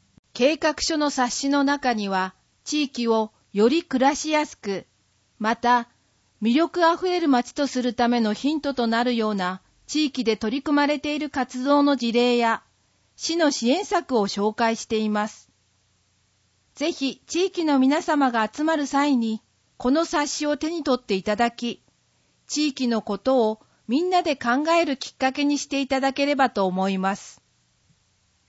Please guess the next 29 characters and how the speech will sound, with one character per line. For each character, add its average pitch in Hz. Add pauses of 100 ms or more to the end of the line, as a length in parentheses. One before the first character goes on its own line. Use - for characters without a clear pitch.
(1080)
計 320
画 349
書 339
の 320
冊 269
子 254
は、 247 (380)
自 220
治 -
会 285
を 277
は 247
じ 254
め 262
と 269
し 262
た 247 (300)
地 311
域 330
団 349
体 240
へ 202
の 170
配 208
布、 233 (680)
公 311
民 330
館 254
や 214